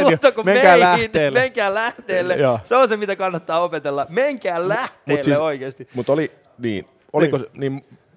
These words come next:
Speaker 1: mä en tiedä, oliko se irrotettu kontekstista vai
Speaker 2: Ei
Speaker 1: mitä,
Speaker 2: ollut.
Speaker 1: mut
Speaker 2: Mä kat-, mä, mä luin sen tweetin.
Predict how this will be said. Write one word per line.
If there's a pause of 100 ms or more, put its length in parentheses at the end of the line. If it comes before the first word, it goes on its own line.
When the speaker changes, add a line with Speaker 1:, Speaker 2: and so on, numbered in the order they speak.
(220)
Speaker 1:
mä
en
tiedä,
oliko
se (200)
irrotettu (260)
kontekstista
vai
Speaker 2:
Ei
Speaker 1:
mitä,
Speaker 2:
ollut.
Speaker 1:
mut
Speaker 2:
Mä
kat-,
mä,
mä
luin
sen
tweetin.